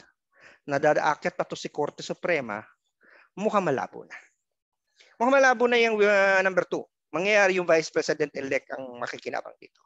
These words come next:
Which for, if you're going to follow the surveys, uh, if you're going to believe the surveys, would probably be Sara Duterte kasi siyang nangunguna sa vice presidential race. But if he is going to become president, acting president,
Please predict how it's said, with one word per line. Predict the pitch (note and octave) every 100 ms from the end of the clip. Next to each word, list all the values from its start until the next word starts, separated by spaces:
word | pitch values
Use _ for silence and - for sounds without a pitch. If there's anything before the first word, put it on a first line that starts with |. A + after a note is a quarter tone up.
| _ _ _ - - -
Which | G3 -
for, | - F#3 E3 D#3 C#3+ -
if | -
you're | D#3+
going | D3+ D#3
to | C#3+
follow | C3+ C3+ C3+
the | C3
surveys, | C3+ F3+ D3 A#2+ A#2+ -
uh, | A#2+ A2
if |
you're | - C#3
going | B2+
to | A#2+
believe | C3 C3
the | B2 -
surveys, | G#3 G#3 - G3
would | F3 _ _ _
probably | A2+ A#2 C3 A3+ A3+
be | - A#2+ - - - - -
Sara | - G2 G#2+ C#3
Duterte | D3+ C#4 C#4 - - _
kasi | - -
siyang | C3+ B2
nangunguna | B2 C3 C3+ C3
sa | - A#2+ - _ _ _ _ _ _ _ _ _
vice | A#2+ A#2+ B2+
presidential | C3+ - A#2+ G#2+ A2+ A#2 A#3+
race. | - - - _ - - - -
But | - G3+
if | C4+ E4
he | B3+ A#3+ G#3+
is | -
going | F3+ G3+ G#3+ G#3+
to | F#3 D#3+ D3 _ _ _ _ _
become | - D#3+ F#3+ -
president, | F3+ F3 F#3 C3+ B2+ B2 -
acting | F#3+ - G#3+ -
president, | E3 - C#3+ C3+